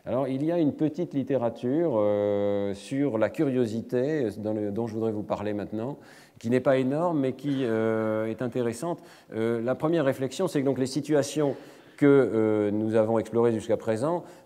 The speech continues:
euh, impose une nouveauté à l'enfant. Le monde impose quelque chose de particulier, euh, qui est nouveau. Mais la curiosité correspond probablement à un autre phénomène, qui est que l'enfant lui-même génère des situations dans lesquelles il va y avoir pour lui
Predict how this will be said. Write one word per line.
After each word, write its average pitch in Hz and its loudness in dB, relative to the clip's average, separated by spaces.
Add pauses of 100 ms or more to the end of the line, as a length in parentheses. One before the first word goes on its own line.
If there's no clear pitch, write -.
euh, 110 2 (180)
impose 156 6
une 120 4
nouveauté 113 2
à 104 4
l'enfant. 90 -4
Le 107 2
monde 127 4
impose 117 0
quelque 101 -4
chose 123 -2
de 107 0
particulier, 104 -4
euh, 92 -2
qui 110 -4
est 110 0
nouveau. 95 -4 (400)
Mais 143 2
la 135 6
curiosité 135 0 (120)
correspond 135 2
probablement 123 0
à 104 0
un 104 -2
autre 165 0
phénomène, 139 -4
qui 139 -4
est 127 0
que 123 -2
l'enfant 147 0
lui-même 127 0 (320)
génère 147 2 (360)
des 117 0
situations 117 -4
dans 113 0
lesquelles 117 -2
il 104 -4
va 98 -2
y 92 -2
avoir 107 -2
pour 113 -4
lui 113 -2